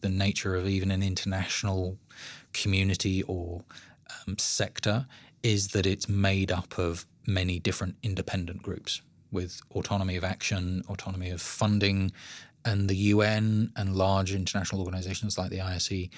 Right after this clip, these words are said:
work very hard to keep a plan together, to keep this, um, loose association of independent groups together to execute against one plan.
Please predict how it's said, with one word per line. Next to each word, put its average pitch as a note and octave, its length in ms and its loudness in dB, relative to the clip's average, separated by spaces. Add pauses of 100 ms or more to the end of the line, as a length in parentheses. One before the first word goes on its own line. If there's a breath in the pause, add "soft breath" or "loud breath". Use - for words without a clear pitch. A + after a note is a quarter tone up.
(260 loud breath)
work G2 380 2 (240 soft breath)
very G#2+ 280 4
hard G2 500 -2
to - 80 -2
keep - 480 -4 (300)
a G2+ 100 -2
plan F#2+ 480 0
together, F#2 540 0 (180)
to - 120 -12
keep - 340 -8
this, - 320 -2 (840)
um, F2+ 220 -4 (220 soft breath)
loose G#2 500 2
association G2 680 0
of F2+ 100 -2
independent F#2+ 480 -2
groups - 280 -2
together F#2+ 360 0
to G2 160 -2
execute F#2 440 -2
against F#2 300 -2
one F2+ 120 -4
plan. A2 280 0